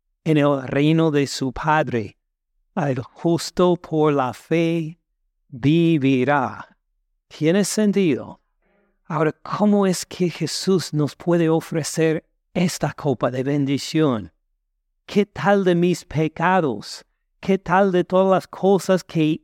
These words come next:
hice que son ofensivos a Dios? ¿Qué tal de esta copa de ira que merecían los caldeos, que merezco yo, que merecemos todos nosotros? ¿Qué tal de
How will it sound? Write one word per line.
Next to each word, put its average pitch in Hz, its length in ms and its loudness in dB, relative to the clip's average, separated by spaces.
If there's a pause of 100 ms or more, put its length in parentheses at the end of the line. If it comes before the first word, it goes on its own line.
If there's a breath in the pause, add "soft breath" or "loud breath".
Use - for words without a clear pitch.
hice 196 580 0
que 160 180 -4
son 175 400 -2
ofensivos 165 1200 0
a 139 140 0
Dios? 139 580 -2 (560)
¿Qué 202 140 0
tal 190 340 0
de 190 200 2
esta 202 220 -2
copa 202 420 0
de 160 100 0
ira 175 560 2
que 160 260 -4
merecían 160 920 0
los 180 220 0
caldeos, 170 640 2
que 160 160 -4
merezco 156 680 0
yo, 196 440 2
que 170 160 -2
merecemos 156 880 0
todos 220 460 0
nosotros? 160 680 -2 (260)
¿Qué 220 160 2
tal 214 240 2
de 208 200 0